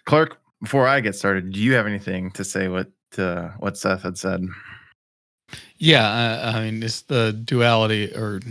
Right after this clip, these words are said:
Speaker 2: I can't call it duality, but a dichotomy,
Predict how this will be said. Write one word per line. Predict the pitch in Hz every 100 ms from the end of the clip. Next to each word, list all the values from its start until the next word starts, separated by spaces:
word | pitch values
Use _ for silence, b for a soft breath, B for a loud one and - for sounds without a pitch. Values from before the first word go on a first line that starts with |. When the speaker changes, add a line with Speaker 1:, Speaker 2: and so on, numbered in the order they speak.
| -
Speaker 2:
I | - - 135 113 - -
can't | 95
call | 95 82
it | 90 -
duality, | 123 101 92 95 101
but | 107 98
a | 98
dichotomy, | 107 104 - 135 127 98 101